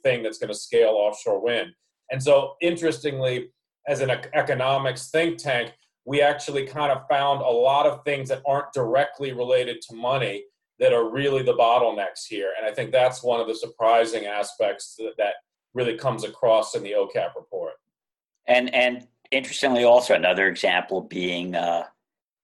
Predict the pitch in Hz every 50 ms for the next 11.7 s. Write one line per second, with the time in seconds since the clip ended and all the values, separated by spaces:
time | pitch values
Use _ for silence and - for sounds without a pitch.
0 | _ _ _ _ _ _ - 95 87 80 80 85 87 101 104 104 104 92 90 -
1 | - - 98 95 104 107 87 85 85 80 71 69 65 71 73 - - - 82 78
2 | 76 73 73 73 - - _ - - 82 80 76 - _ - _ - - 110 101
3 | 101 101 92 85 85 - - 85 - - - 78 73 - - - 85 80 80 82
4 | 80 - 85 80 - - - 95 95 95 90 85 - - 82 - - - - -
5 | - - - 85 78 76 - - - - 92 87 87 87 85 82 80 78 76 _
6 | _ _ _ _ _ _ _ - - 82 85 85 85 85 - - _ _ _ _
7 | _ _ _ _ _ _ _ - - - 104 92 - - - 92 87 85 82 82
8 | 82 87 90 - - - 78 73 76 73 73 - 82 73 73 76 73 - 80 78
9 | 78 73 - - - 90 80 82 82 - 87 82 76 78 76 - 80 73 - 78
10 | 73 73 73 82 87 90 - 82 80 78 76 76 76 73 73 - - 76 73 73
11 | - - 85 85 85 85 82 78 78 - - 85 80 76